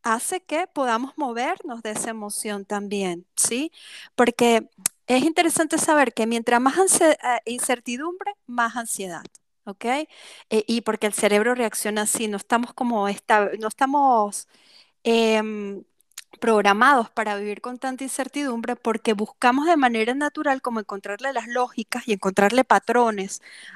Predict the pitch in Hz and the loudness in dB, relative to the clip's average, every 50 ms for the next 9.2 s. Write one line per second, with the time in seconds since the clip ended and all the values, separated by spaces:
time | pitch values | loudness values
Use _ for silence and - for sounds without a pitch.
0 | - - 214 214 208 202 196 208 202 190 185 180 185 190 220 285 330 _ _ _ | -4 2 2 4 4 2 0 0 -4 -2 -4 -4 -4 -4 -6 -8 -8 _ _ _
1 | _ - _ - 285 277 - 269 233 - _ _ _ _ _ - 277 294 - - | _ -20 _ -6 -6 -4 -4 -4 -6 -8 _ _ _ _ _ -2 -2 0 2 2
2 | 359 349 - 359 349 339 349 339 339 320 320 320 - 294 285 277 285 330 381 403 | 0 2 2 -2 0 0 0 2 2 2 2 0 -2 -4 -2 -2 -2 0 0 0
3 | 339 269 262 262 254 - - 302 285 277 - - 233 214 214 208 - - 247 233 | -2 -2 -2 -4 -6 -4 -2 -2 -2 -2 -4 -6 -6 -6 -6 -8 -4 -2 -2 -2
4 | 226 - 277 - _ - 311 294 277 285 285 _ - 285 269 240 220 220 226 262 | -2 -4 -8 -8 _ 0 2 2 2 2 0 _ 2 2 2 4 2 -2 -4 -4
5 | 302 - _ _ _ _ _ - 247 240 226 214 202 - 247 269 269 - 233 - | -6 -10 _ _ _ _ _ -6 -4 -2 0 0 -2 -2 -4 -6 -2 -4 -4 -4
6 | - - 226 220 240 247 262 - - 285 269 269 285 269 - 285 262 247 247 - | -2 0 2 2 2 2 0 -2 0 0 2 2 2 2 4 4 4 4 4 0
7 | _ _ - 214 190 220 208 202 208 220 240 269 285 277 - 285 247 247 - 277 | _ _ -12 -12 -10 -6 -6 -6 -6 -6 -6 -6 -8 -6 -2 -2 -2 -2 -2 -8
8 | - - 202 214 214 208 202 202 202 202 202 - 247 233 _ - 302 254 226 226 | -12 -8 -4 -4 -2 -2 -2 -4 -4 -8 -10 -10 -14 -14 _ -6 -4 -4 -4 -4
9 | 226 - - 277 | -6 -8 -8 -10